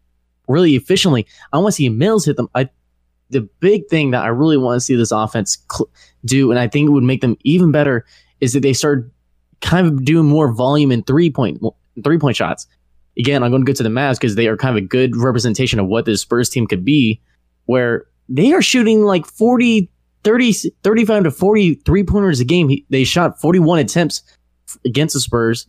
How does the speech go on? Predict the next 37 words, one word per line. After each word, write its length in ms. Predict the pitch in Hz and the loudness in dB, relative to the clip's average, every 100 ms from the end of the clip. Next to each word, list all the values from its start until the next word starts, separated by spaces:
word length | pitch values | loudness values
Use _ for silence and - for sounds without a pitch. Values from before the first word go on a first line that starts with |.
| _ | _
and 120 | 131 | 0
they 60 | 143 | 2
were 80 | 139 | 2
making 240 | 143 139 | 2 0
majority 360 | 131 117 143 123 | 0 2 2 2
of 40 | |
them. 120 | 98 - - | 0 -4 -4
I 200 | 123 117 _ _ _ _ - | -4 -6 _ _ _ _ -4
think 280 | 214 254 - _ _ - | -4 -4 -12 _ _ -8
you, 140 | 143 - | -8 -4
I 120 | 139 | -2
know 340 | 151 208 214 208 | 2 2 4 2
you 200 | 151 127 | 2 0
wanna 240 | 120 131 | 0 0
be 160 | 113 110 | 0 0
all 200 | 110 156 | 0 0
efficient, 500 | 143 139 127 135 - | 0 -2 0 -2 -2
but 80 | 131 | -2
I 140 | 127 | 0
think 300 | 127 254 359 | 0 -2 -2
if 80 | 240 | 0
you 160 | 190 - | -2 -2
start 220 | 165 180 156 | -4 -4 0
putting 200 | 180 175 | 0 0
some 240 | - 127 | 0 -2
shooters 500 | 104 - 202 196 180 | -2 0 2 2 0
and 280 | - 117 110 - _ _ _ - | 0 0 -2 -6 _ _ _ -8
you 160 | 117 | -4
put 140 | 139 131 | -2 -2
them, 100 | 123 | -2
start 220 | 139 123 | -2 -4
s-, 100 | - - | -4 -2
having 200 | 147 147 | 0 0
them 100 | 120 | 0
score 280 | - 147 165 | -2 0 2
in 100 | 123 | 2
volume, 420 | 139 135 135 | 0 2 0